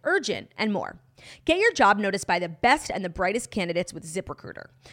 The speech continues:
Four out of five employers who post on ZipRecruiter get a quality candidate within the first day. Jax and I can attest to that. We actually use ZipRecruiter many times over the years to hire for different positions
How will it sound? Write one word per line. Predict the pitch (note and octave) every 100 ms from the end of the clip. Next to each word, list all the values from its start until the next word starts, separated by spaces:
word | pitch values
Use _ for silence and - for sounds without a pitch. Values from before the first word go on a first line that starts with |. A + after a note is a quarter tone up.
| -
Four | - D#4+ F4
out |
of | A4 -
five | A#3 A3+ G#3
employers | A3 G#3 C4 B3 F#3 -
who |
post | - D#4 A4+ B3
on |
ZipRecruiter | F#3 F#3 - - E3+ F#3+
get | D3+
a |
quality | - - G#3 C4 E4
candidate | - C4+ A#3 G3 F#3 - _ G3
within | A#3+ - E4+ F#4
the | A#3+ - -
first | C4+ D4 C#4+ -
day. | A#3+ G#3+ A2+ - _ _
Jax | - C4+ -
and | A4
I | A4
can | F4+
attest | C#4+ D4 -
to |
that. | F3 D3
We | G#3+
actually | A#3+ D4
use | B3+ G3
ZipRecruiter | G3+ - F#3+
many | F3+ G#3+
times | B3+ F3+ E3+
over | B2 F3
the |
years | E3 C#3+ -
to |
hire | F#3 E3+
for | E3+
different | E3+ E3 F3
positions | E3 E3 E3 D3+